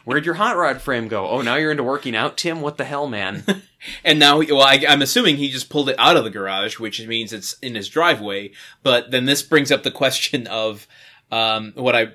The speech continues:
Speaker 2: I posed a couple episodes ago, where it's like the layout of the house, the garage,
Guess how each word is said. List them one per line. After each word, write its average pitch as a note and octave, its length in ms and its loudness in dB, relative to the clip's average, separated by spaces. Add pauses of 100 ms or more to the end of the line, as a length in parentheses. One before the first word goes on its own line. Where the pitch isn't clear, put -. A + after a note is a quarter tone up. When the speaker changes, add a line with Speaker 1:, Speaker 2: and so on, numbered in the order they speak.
(160)
Speaker 2:
I C3 120 -2
posed C3 320 -4
a - 20 -10
couple A#2 240 -2
episodes B2+ 400 -4
ago, G#2+ 400 -6
where A#2 260 0
it's A2 140 -4
like A2+ 160 -2
the A2+ 180 -6
layout C#3+ 440 4
of G#2+ 80 -2
the - 80 4
house, D3+ 480 -4 (320)
the B2+ 40 -20
garage, C#3 580 2